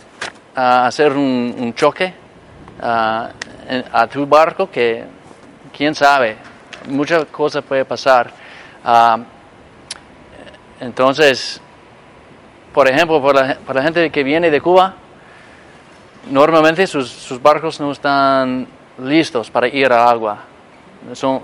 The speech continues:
se, lo que, lo que nosotros, ah, lo llamo-, yo, lo llamamos, se, se llama un rústica, un rústica, pe-, porque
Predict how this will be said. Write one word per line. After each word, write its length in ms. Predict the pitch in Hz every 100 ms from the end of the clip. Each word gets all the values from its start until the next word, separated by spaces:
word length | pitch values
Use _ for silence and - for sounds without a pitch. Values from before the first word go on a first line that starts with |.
| 120
se, 200 | - 123 - - - - - - - -
lo 80 | 123
que, 140 | 123 - - - - - -
lo 100 | 139
que 160 | 131 135
nosotros, 640 | 131 - 147 147 147 - - - - - - - - - - -
ah, 260 | - 113 117
lo 240 | 117 113
llamo-, 500 | 117 123 139 143 127 -
yo, 180 | 123 -
lo 200 | 127 123
llamamos, 640 | 117 120 127 147 131 123 - -
se, 260 | - 120 113
se 200 | - 123
llama 460 | 120 117 117 117 123
un 220 | 131 120
rústica, 540 | 117 151 - - 107 - - - - - - - - - -
un 180 | 127 117
rústica, 440 | 147 131 117 110
pe-, 140 | 107 113 - -
porque 460 | 117 - 123 120